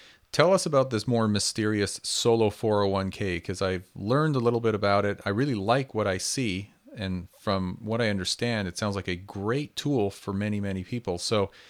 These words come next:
maybe break it down, tell us what it is, how it works, and what makes it different than the more traditional four oh one K that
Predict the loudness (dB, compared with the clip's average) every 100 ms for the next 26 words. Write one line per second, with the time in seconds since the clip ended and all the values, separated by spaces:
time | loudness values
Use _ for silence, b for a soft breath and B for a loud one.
0 | B B B -6 -2 0 0 0 0 0
1 | 2 2 0 -2 -2 -2 0 2 2 2
2 | 0 0 -2 0 0 0 2 2 0 -6
3 | -4 0 2 2 -2 -4 -4 -4 -4 -4
4 | -2 -2 -4 -6 -4 -2 0 -2 -2 -2
5 | 0 0 0 -2 B B B B -20 -4
6 | 4 6 6 4 0 -2 -2 -2 -2 -4